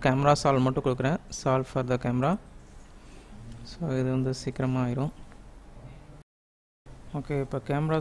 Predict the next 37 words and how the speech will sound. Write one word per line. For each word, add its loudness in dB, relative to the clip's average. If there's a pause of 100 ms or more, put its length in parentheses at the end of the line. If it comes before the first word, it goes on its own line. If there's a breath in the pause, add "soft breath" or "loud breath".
சால்வ் 2
ஆயிட்டு 0
இருக்கு. -2 (320 loud breath)
இப்போ 2
பார்த்தீங்கன்னா, 6
இந்த 6
ரெட் 4
கலர்ல 8
இருக்கு 2
இல்லையா, 2
இங்க 0
இருக்கிற 0
பாயிண்ட்ஸ்லாம் 2 (140)
வந்து, 0 (260)
ஆ, 0
இப்போ 2 (500)
கிரீன் 6
கலர்லாம் 4
மாறினா 4
ஓகே, 2
இல்லைன்னா 4
yellowish 2
மாறினா 2
ஓகே. -14 (420 loud breath)
ஏன்னா 4
நம்மளுக்கு 4
மத்த 4 (100)
பாயிண்ட்லாம் 4
பார்த்தீங்க 2
அப்படின்னா, 2
இங்க 4
வந்து 4
ஒயிட் 2
கலர் 4
பாயிண்ட்ஸ்லாம் -2
இருக்கு -4
பாருங்க. -2